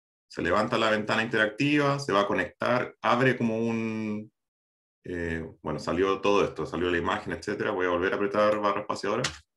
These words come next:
para que desaparezca. Eh, esto levanta automáticamente un, una consola de ipython. Aquí arriba yo puedo seleccionar, si yo tengo varios ambientes de Conda, esto se comunica bien con Conda, entonces si yo tengo varios ambientes de Conda, yo puedo seleccionar cuál.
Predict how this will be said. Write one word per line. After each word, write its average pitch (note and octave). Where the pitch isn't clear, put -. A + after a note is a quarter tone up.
para G2
que G2+
desaparezca. G#2+
Eh, F2+
esto C3+
levanta B2+
automáticamente C#3
un, B2
una A2+
consola C3
de B2+
ipython. B2+
Aquí F2
arriba A2+
yo A2
puedo G#2
seleccionar, A2
si -
yo A2+
tengo A#2
varios A#2
ambientes B2
de A#2
Conda, C#3
esto -
se A2+
comunica A2+
bien A#2+
con A#2+
Conda, A#2
entonces G2+
si G2
yo -
tengo A#2
varios A#2
ambientes A#2+
de A#2+
Conda, C3
yo A#2+
puedo G#2+
seleccionar A2
cuál. A2+